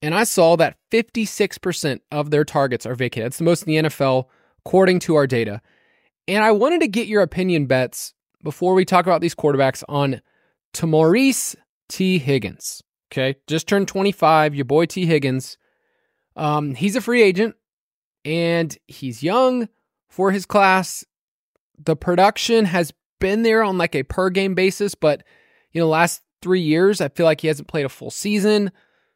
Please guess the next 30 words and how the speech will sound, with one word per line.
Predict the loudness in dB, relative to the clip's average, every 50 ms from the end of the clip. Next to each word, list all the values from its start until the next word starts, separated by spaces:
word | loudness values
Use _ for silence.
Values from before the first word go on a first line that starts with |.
| _ _ _ _ _
The | -4 -2
numbers | 0 2 2 4 4 4 2 2
haven't | 2 0 0 0 -2 -8
quite | -12 -6 -2 0 2 2 2
hit | 0 -2 0
a | -2
ceiling. | -2 -2 -4 -2 0 0 2 2 0 0
I | 0
mean, | 0 0 0
the | 0
highest | 0 2 2 2 2 0 -2
he's | -6 -6 -4
finished | -4 -4 -4 -4 -4
on | -4
a | -6
season | -6 -6 -6 -4 -2 -2
is | -2 -2 0
wide | 0 0 2 2
receiver | 0 0 -2 -4 -4 -2 -2
seventeen | -2 0 0 0 2 2 0 -2 -2 -2 -2 0 0 0 -2 -4 _ _ _ _ _ _ _ _
back | 0 0 0 0 0
in | -2 -4
twenty | -2 -2 -2 -2 -2
twenty-two. | -2 -2 -2 -2 -2 -2 -2 -2 0 0 0 -2 -4 _ _ _ _ _ _ _ _ _ _ _ _ _ _ _ _ _ _
And | -4 -2 0 2 2 0 -2 -4 -4 0
I | 2 4
wanted | 4 4 4 2 2
to | 2
get | 2 0 -2 -2
your | 0 2 4 4 4 4 2 -2